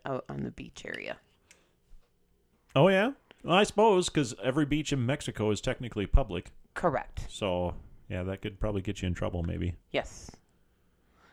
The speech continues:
Speaker 1: Y-, you're not supposed to do it.
Speaker 2: Of course, that res-, the resort is so far away from anything else, though. I don't know that.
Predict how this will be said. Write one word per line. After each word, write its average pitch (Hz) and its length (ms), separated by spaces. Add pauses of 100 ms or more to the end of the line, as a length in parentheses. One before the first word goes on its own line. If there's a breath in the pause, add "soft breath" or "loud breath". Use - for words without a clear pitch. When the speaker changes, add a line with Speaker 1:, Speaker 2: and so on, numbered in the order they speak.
(120)
Speaker 1:
Y-, - 100
you're 185 120
not - 180
supposed - 440
to 107 80
do - 160
it. - 120
Speaker 2:
Of - 80
course, 117 220
that 107 180
res-, 95 180
the 123 160
resort 117 320
is 85 80
so 101 140
far 98 180
away 90 200
from 87 200
anything 85 340
else, 85 280
though. 82 200
I 85 100
don't 82 180
know 90 220
that. 80 180